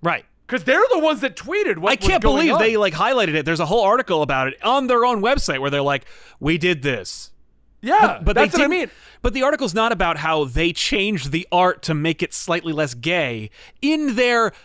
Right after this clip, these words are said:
Speaker 1: "Hey, we're gay friendly" post. Like,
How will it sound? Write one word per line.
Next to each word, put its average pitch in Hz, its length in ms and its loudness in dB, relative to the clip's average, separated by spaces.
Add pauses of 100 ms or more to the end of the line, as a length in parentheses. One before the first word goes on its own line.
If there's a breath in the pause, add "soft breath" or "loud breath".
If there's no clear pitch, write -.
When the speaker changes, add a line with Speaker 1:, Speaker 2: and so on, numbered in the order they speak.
(320 soft breath)
Speaker 1:
"Hey, 302 520 2
we're 254 260 0
gay 190 280 0
friendly" 311 720 0
post. - 880 -2
Like, - 260 -2